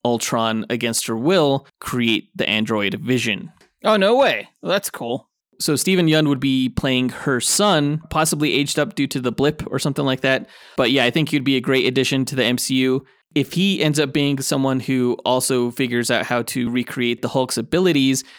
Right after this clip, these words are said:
Speaker 1: that's possibly how we might see Harrison Ford get his Red Hulk powers, since we know that Harrison Ford is playing General Thunderbolt Ross, or actually President Thunderbolt Ross,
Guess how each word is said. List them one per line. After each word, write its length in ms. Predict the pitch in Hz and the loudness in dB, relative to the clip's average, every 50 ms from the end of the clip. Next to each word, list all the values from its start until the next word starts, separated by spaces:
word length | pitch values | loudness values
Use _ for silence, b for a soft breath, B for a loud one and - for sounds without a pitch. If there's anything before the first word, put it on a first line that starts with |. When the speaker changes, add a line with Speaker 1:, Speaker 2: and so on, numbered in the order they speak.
| B B B | B B B
Speaker 1:
that's 220 | 127 131 123 - | -2 -2 -2 -2
possibly 880 | - - - - 196 233 240 - - 151 135 143 135 131 135 135 135 b b b b b b | -4 -4 0 0 2 2 2 0 0 0 0 0 0 2 0 -2 -4 b b b b b b
how 360 | - - 120 120 127 127 123 | -2 0 2 4 4 4 2
we 240 | 127 123 127 131 127 | 2 2 0 0 2
might 260 | 123 123 120 120 - | 2 2 2 0 0
see 300 | - - - 127 120 120 | -2 -2 -2 0 0 0
Harrison 500 | 120 - 127 127 123 120 - - 131 120 | 0 0 0 0 2 0 0 -2 -4 -4
Ford 440 | - - - 160 160 156 156 143 147 | -6 -2 0 2 4 4 2 2 0
get 200 | - 127 - 110 | -2 -2 -2 -2
his 240 | 113 123 120 113 123 | -2 -2 -2 -2 -4
Red 300 | 110 120 123 143 165 160 | -6 -2 0 0 0 0
Hulk 320 | - - 127 123 - - | 0 -2 -2 -2 -2 -6
powers, 600 | - - 120 117 117 113 110 110 113 117 - - - _ _ - | -4 -2 0 2 2 2 2 2 0 0 -2 -4 -6 _ _ -10
since 200 | - - 139 123 | -4 -4 -2 0
we 60 | 139 127 | 0 2
know 100 | 120 120 | 2 2
that 140 | 113 104 | 2 2
Harrison 300 | 113 123 120 - - 113 | 2 0 0 0 -2 -2
Ford 240 | - 123 120 117 113 | 0 0 2 2 2
is 120 | 113 107 - | 0 -2 -2
playing 440 | - - 120 113 113 110 113 117 | -4 -4 -2 -2 0 -2 -4 -4
General 320 | 113 - 127 117 113 113 110 | -4 -2 -2 0 0 -2 -2
Thunderbolt 480 | - - 117 113 117 113 117 101 82 | -2 -4 -2 -2 -2 -2 -2 -2 0
Ross, 480 | 110 135 139 135 127 123 - - - - _ _ _ _ _ _ | 2 2 2 2 2 0 -2 -4 -6 -6 _ _ _ _ _ _
or 300 | - 135 123 113 110 - - | -2 0 0 2 0 0 0
actually 320 | - 123 120 - - 117 110 | -2 -2 -2 -2 -4 -4 -4
President 720 | 101 - - 202 247 233 202 147 135 127 113 - - - | -4 -2 0 2 2 2 4 4 2 2 0 -2 -8 -6
Thunderbolt 420 | - 123 120 120 113 120 110 92 | -4 -2 -2 0 0 0 0 2
Ross, 440 | 110 113 110 110 110 - - - | 2 2 2 0 0 -2 -6 -8